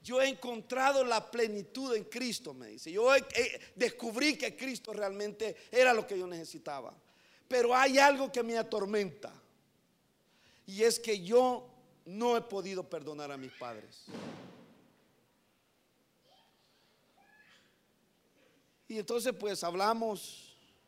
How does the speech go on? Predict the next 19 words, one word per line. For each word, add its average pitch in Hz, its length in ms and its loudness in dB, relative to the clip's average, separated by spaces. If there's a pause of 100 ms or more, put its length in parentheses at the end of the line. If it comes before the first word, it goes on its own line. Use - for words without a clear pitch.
(760)
de 190 120 -2
lo 190 100 0
que 196 120 -6
tenía 214 380 -2
que 208 80 -8
hacer 214 280 2
él, 226 360 2 (840)
de 196 220 -2
la 226 160 6
responsabilidad 214 1000 2
de 233 180 6
él 240 120 2
como 214 300 -10
creyente 190 800 -8
que - 100 -18
tenía 214 400 -6
que 185 80 -16
hacer. 190 320 -8 (1500)
Ah, 127 400 -14